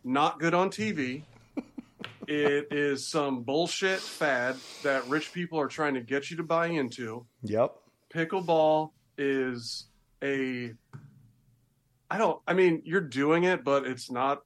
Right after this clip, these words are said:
Speaker 1: athletic. I'm sorry. It's not cool. It's not fun to watch. I'm tired of people talking about it. I'm tired of people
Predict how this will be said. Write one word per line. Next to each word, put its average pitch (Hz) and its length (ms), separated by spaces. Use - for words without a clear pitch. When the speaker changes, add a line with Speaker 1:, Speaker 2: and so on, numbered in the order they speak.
Speaker 1:
athletic. 120 640
I'm 143 120
sorry. 156 600
It's 165 280
not 170 240
cool. 170 400
It's 160 340
not 151 220
fun 170 160
to 165 60
watch. 165 520
I'm 139 220
tired 160 260
of 160 60
people 160 200
talking 170 280
about 143 260
it. 156 140
I'm 135 140
tired 160 300
of - 60
people 160 460